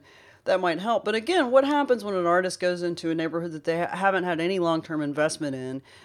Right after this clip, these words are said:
and they're meant to be doing social practice work? It almost feels like a weird intervention. It's like, it's, and it's also,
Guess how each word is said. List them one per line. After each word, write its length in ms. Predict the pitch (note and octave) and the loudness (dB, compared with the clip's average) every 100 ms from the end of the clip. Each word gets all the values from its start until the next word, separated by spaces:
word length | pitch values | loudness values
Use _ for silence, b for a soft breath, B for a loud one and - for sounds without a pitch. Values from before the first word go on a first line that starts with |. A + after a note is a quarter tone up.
| B | B
and 100 | G#3+ | -4
they're 80 | A3 | -2
meant 200 | A#3 A#3 | -4 -6
to 80 | |
be 140 | G#3+ G#3+ | -8 -10
doing 500 | E3 - F#3+ G#3+ G#3 | -14 -14 -8 -6 -4
social 280 | A3 G3+ G3+ | -6 -6 -4
practice 520 | G#3+ A3 A#3 F#3 - | 0 2 0 -8 -6
work? 440 | C#3+ C#3 E3 - _ b b b | -2 0 -2 -6 _ b b b
It 220 | G#3+ G#3+ | -2 2
almost 340 | G#3+ D#4 F#4 - | 4 4 2 -2
feels 200 | G3+ F#3+ | -2 0
like 120 | F#3+ | 0
a 60 | E3+ | 0
weird 320 | F3 G3 F#3+ | -2 -2 0
intervention. 1000 | F#3+ F#3 D#3+ D#3 G#3 B3 - G#2+ G#1+ - | -2 -4 -4 -2 -2 -2 -6 -8 -12 -10
It's 220 | F3+ E3+ F#3+ | -8 -2 4
like, 320 | F#3 F3+ - | 6 4 0
it's, 240 | - F3 - | -8 -8 -4
and 140 | G#3 | -4
it's 140 | G3+ | 2
also, 640 | C4 C#4+ D4 G#3+ F3+ E3+ | 8 8 8 6 6 4